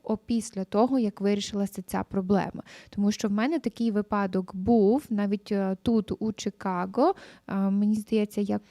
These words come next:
купувала кудись квиток, чи то до музею, чи куди. І, е, ага, ні, на, на лижах, та, коли, коли ми були, і,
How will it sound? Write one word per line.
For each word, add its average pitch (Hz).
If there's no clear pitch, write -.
купувала 208
кудись 202
квиток, 240
чи 214
то 220
до 196
музею, 202
чи 202
куди. 233
І, 202
е, -
ага, 220
ні, 214
на, 214
на 226
лижах, 196
та, 240
коли, 202
коли 196
ми 196
були, 247
і, 202